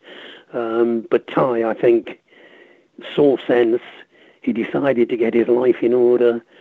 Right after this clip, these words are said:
Um, in many ways, he, he fortunately met his wife, Faye, at the right time, because Faye has been a, you know, tremendous influence on him, you know, since,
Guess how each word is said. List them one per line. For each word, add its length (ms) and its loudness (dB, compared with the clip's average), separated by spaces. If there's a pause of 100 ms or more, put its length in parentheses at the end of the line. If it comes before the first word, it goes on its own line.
(320)
Um, 520 -2
in 240 -2
many 240 4
ways, 400 4
he, 280 -6 (420)
he 280 -6
fortunately 540 0
met 200 2
his 160 4
wife, 300 -2 (120)
Faye, 300 4
at 100 -4
the 80 -4
right 300 -4
time, 480 -6 (340)
because 220 2 (100)
Faye 240 4
has 160 4
been 320 2
a, 300 0
you 120 -6
know, 60 -2
tremendous 600 0
influence 540 -4
on 280 -2
him, 260 4 (600)
you 280 0
know, 140 -4
since, 200 2